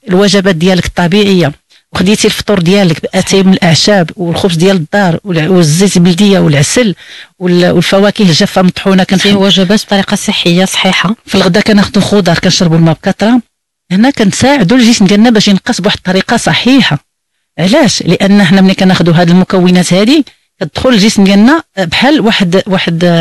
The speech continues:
Speaker 1: نقولوا حنا بحال كديري ماء القاطع في واحد القادوس باش كيسرب داك، داك ال-، الشوائب اللي كتكون مسدود بها ال-، ال-، ال-، ال-، القادوس. بالنسبه للجسم ديالنا حنا، ملي كناخذوا داك الالياف، كناخذوا الفيتامينات، خاصه ملي كناخذوا الفيتامين دي، كناخذوا ال-، الفيتامين او،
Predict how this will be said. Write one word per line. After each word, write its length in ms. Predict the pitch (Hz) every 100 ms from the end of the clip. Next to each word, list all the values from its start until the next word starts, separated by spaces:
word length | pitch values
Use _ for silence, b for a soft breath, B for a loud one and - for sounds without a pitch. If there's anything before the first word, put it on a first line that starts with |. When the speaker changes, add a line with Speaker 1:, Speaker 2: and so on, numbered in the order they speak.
| 165
Speaker 1:
نقولوا 360 | 165 156 - 170
حنا 180 | - 240
بحال 600 | - 254 240 214 202 185 b b b _
كديري 360 | - 180 196 208
ماء 140 | 208
القاطع 400 | 240 - 208 233
في 60 | -
واحد 140 | 214 175
القادوس 560 | - 196 190 320 - - _ _ _ _ -
باش 120 | -
كيسرب 800 | 214 202 196 - 233 196 277 311
داك، 240 | 247 -
داك 260 | 220 196 202
ال-، 80 |
الشوائب 760 | 196 180 - - - 214 226 269
اللي 120 | 262
كتكون 320 | 262 254 -
مسدود 340 | 233 - 214 190
بها 220 | 220 202
ال-، 140 | 214
ال-، 240 | 196 180 180
ال-، 260 | 175 170
ال-، 260 | 170 175 165
القادوس. 640 | 165 165 - 156 143 - - -
بالنسبه 440 | 202 254 277 226
للجسم 300 | 226 208 -
ديالنا 220 | 190 185
حنا، 140 | 185 220
ملي 140 | 233
كناخذوا 440 | 269 247 226 196 196
داك 200 | 180 180
الالياف، 640 | 180 180 170 180 175 165
كناخذوا 380 | - 185 165 175
الفيتامينات، 720 | 175 - 185 180 185 185 165 B B B -
خاصه 260 | 185 170
ملي 100 | 190
كناخذوا 360 | 185 190 160 175
الفيتامين 520 | 170 185 180 190 180
دي، 160 | 151 185
كناخذوا 440 | - 180 170 180
ال-، 80 | 180
الفيتامين 560 | 175 165 185 185 196 226
او، 160 | 294